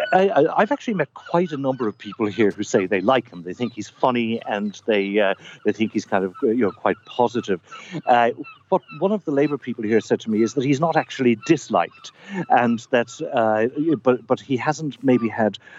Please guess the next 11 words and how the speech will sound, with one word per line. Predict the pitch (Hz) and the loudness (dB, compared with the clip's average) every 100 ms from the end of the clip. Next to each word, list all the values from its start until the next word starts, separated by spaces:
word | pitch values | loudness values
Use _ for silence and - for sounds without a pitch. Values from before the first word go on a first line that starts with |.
| - | 2
long | 117 131 135 | 4 4 4
enough | 127 107 - | 2 0 -6
to | - | -10
establish | 101 - 123 120 - | -8 -2 -2 -2 -6
himself | 104 - 98 - | -8 -2 -2 -2
as | 92 | -8
Prime | - 110 98 | -8 -2 2
Minister. | 107 104 101 - 76 - - - 156 | 4 2 0 -6 -8 -10 -20 -14 -4
And | 104 104 | 0 0
so, | - 120 113 107 | 4 4 6 4
uh, | - 117 98 | 2 2 4